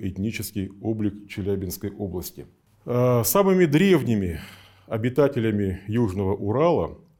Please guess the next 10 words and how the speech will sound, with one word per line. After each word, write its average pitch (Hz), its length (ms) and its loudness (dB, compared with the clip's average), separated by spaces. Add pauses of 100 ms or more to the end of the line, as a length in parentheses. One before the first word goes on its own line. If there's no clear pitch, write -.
из - 260 -6
существующих 110 880 -2
на - 60 -6
сегодняшний 92 640 -6
день 87 200 -6
народов 123 400 -4
являются 151 420 -4
башкиры. 120 500 -6 (1500)
Предки 202 320 4
башкир 180 560 2